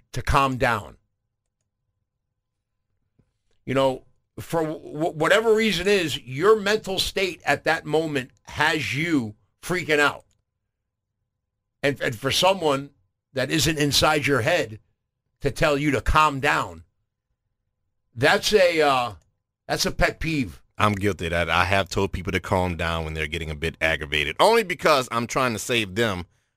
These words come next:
Speaker 2: from an ass whipping. 'Cause usually when I tell somebody to calm down, it's for their safety, because if they do say the wrong thing or get out of hand, I might have to bust that ass. So I have told people at the bar, "Hey, you might wanna calm down."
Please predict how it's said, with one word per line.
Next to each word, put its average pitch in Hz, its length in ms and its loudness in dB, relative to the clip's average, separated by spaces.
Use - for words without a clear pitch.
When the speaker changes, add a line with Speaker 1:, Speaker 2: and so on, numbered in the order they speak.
Speaker 2:
from 104 160 0
an 101 80 0
ass 98 340 2
whipping. 82 220 -8
'Cause 92 180 -6
usually 151 240 2
when 135 140 2
I 117 80 4
tell 139 260 0
somebody 104 380 0
to 92 80 -8
calm 101 280 -2
down, 90 280 -4
it's 95 100 -8
for 113 240 0
their 117 260 2
safety, 87 500 -6
because 101 280 -2
if 98 100 -2
they 98 120 -2
do 127 300 0
say 131 240 2
the 127 100 2
wrong 110 300 2
thing 101 340 -6
or 92 60 -6
get 101 180 -2
out 104 140 2
of 104 100 2
hand, 104 340 0
I - 80 -12
might 101 200 0
have 101 160 0
to 87 100 -8
bust 95 320 -2
that 95 100 0
ass. 90 220 0
So 98 100 -4
I 95 100 0
have 117 200 0
told 123 240 -2
people 123 160 -2
at 107 80 -4
the 110 60 0
bar, 104 340 2
"Hey, 110 100 -2
you 98 140 -6
might 104 160 -2
wanna 98 220 -4
calm 95 280 -2
down." 87 240 -4